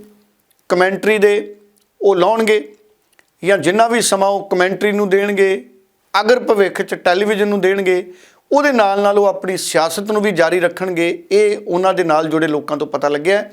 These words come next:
ਨਵਜੋਤ ਸਿੰਘ ਸਿੱਧੂ ਸਿਆਸਤ ਤੋਂ ਦੂਰ ਨਹੀਂ ਜਾ ਰਹੇ। ਵੀਹ ਸੌ ਸਤਾਈ 'ਚ ਪੰਜਾਬ ਦੇ ਮੁੱਖ ਮੰਤਰੀ ਵਜੋਂ ਹਜੇ ਵੀ ਨਵਜੋਤ ਸਿੰਘ ਸਿੱਧੂ 'ਚ ਵੱਡਾ, ਵੱਡੇ ਚਿਹਰੇ ਦੇ ਤੌਰ 'ਤੇ ਤਾਕਤ ਬਰਕਰਾਰ ਹੈ।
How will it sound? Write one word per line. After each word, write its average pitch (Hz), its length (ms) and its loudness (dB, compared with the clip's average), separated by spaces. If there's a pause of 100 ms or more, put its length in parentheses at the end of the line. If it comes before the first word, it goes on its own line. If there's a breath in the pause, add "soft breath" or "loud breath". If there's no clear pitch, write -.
(420 loud breath)
ਨਵਜੋਤ 160 360 0
ਸਿੰਘ 170 160 -6
ਸਿੱਧੂ 180 280 -4
ਸਿਆਸਤ 151 500 -2
ਤੋਂ 170 120 -2
ਦੂਰ 147 260 -2
ਨਹੀਂ 165 220 0
ਜਾ 190 200 2
ਰਹੇ। 208 260 0 (420 loud breath)
ਵੀਹ 185 220 0
ਸੌ 226 200 2
ਸਤਾਈ 190 400 0
'ਚ 175 100 -10
ਪੰਜਾਬ 160 520 0
ਦੇ 165 120 0
ਮੁੱਖ 160 220 -6
ਮੰਤਰੀ 185 420 -2
ਵਜੋਂ 165 440 0
ਹਜੇ 170 260 2
ਵੀ 220 120 0
ਨਵਜੋਤ 165 380 -4
ਸਿੰਘ 170 160 -10
ਸਿੱਧੂ 170 340 -8
'ਚ 170 160 -18 (460 soft breath)
ਵੱਡਾ, 180 580 0 (160)
ਵੱਡੇ 165 260 0
ਚਿਹਰੇ 220 340 0
ਦੇ 220 140 2
ਤੌਰ 170 280 0
'ਤੇ 165 160 -2
ਤਾਕਤ 156 500 -4
ਬਰਕਰਾਰ 143 540 0
ਹੈ। 202 260 -2